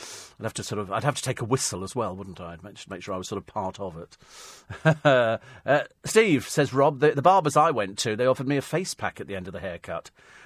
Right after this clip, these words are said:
I quite like that idea of, of male services now being offered in, uh, in barbers.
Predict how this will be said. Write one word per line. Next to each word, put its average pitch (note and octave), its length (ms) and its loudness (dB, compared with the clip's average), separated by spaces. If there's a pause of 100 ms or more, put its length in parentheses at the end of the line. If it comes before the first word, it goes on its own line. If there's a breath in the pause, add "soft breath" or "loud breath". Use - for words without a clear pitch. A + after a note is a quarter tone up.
(120 loud breath)
I - 80 -6
quite D4+ 240 6
like A3+ 240 4
that C#3+ 160 2
idea G2 640 0
of, A#2+ 340 0
of A#2 300 0
male D#3+ 420 4
services C3+ 640 2
now B2+ 160 -2
being A#2+ 360 -2
offered F#2+ 420 0 (1160)
in, C3 320 4
uh, B2+ 180 6 (240 loud breath)
in D#3+ 200 4
barbers. C#3 720 2